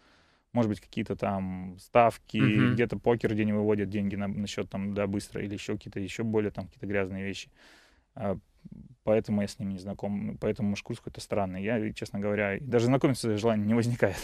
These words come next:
Speaker 1: <laughs> с, с этим би-
Speaker 2: Ну, если мы считаем, что это все-таки наш враг, враг законопослушных людей, то мы должны изучить своего врага, и так, особенно того врага, который растет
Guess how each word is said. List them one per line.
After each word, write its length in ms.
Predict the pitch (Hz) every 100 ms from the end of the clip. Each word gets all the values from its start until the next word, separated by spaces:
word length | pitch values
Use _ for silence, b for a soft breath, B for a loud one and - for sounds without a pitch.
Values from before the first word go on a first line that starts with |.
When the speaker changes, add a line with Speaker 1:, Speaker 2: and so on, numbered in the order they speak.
| -
Speaker 1:
<laughs> 140 | -
с, 260 | - - -
с 40 |
этим 180 | 107 101
би- 120 | 101 - b b b b
Speaker 2:
Ну, 220 | 160 190 127
если 480 | 123 139 180 180
мы 140 | 175 175
считаем, 400 | - 160 156 139
что 200 | - 147
это 640 | 139 139 123 120 117 110 -
все-таки 320 | 147 - 156
наш 240 | 151 -
враг, 380 | 165 190 208 - - 117
враг 460 | 110 113 127 107
законопослушных 840 | 120 139 131 135 - 139 - 117 127
людей, 280 | 127 117
то 180 | 104 120
мы 160 | 120 131
должны 300 | 127 127 135
изучить 380 | 139 151 135 -
своего 260 | 113 113
врага, 380 | 123 131 160 165 -
и 720 | 123 127 123 120 120 113 113 120
так, 140 | 131 - - 123 - -
особенно 720 | 107 - 147 143 135 123 117
того 220 | 143 147
врага, 240 | 143 151 170
который 460 | 147 147 131 117
растет 400 | 117 117 - 143